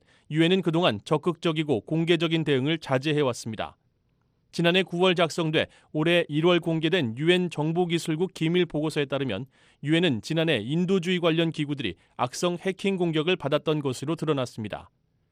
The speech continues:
여기에는 유엔 인권 최고대표 사무소도 포함됐으며 컴퓨터 서버 총 예순일곱 대가 해킹 공격에 영향을 받은 것으로 밝혀졌습니다. 그러나 당시 유엔 측은 관련 사실을 공개하지 않고 있다가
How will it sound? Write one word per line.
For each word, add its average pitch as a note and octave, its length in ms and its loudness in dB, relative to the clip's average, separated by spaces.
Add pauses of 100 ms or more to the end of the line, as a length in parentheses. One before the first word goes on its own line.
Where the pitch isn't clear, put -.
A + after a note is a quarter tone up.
(360)
여기에는 D#3 540 2
유엔 F3+ 260 2
인권 E3+ 420 0
최고대표 F3+ 600 -2
사무소도 D#3 540 -2
포함됐으며 C#3+ 680 -2 (320)
컴퓨터 F#3 460 0
서버 D#3 440 0
총 F#3 320 -2
예순일곱 D#3 800 0
대가 A#2 300 0 (240)
해킹 F3 340 0
공격에 D#3 520 0
영향을 E3 400 0
받은 D3+ 280 0
것으로 C3+ 360 -4
밝혀졌습니다. A#2 760 -6 (880)
그러나 E3+ 300 4
당시 E3+ 420 0
유엔 E3+ 240 4
측은 E3+ 320 0
관련 E3 340 2
사실을 F3 440 2
공개하지 E3+ 480 2
않고 D3 240 0
있다가 B2+ 400 -2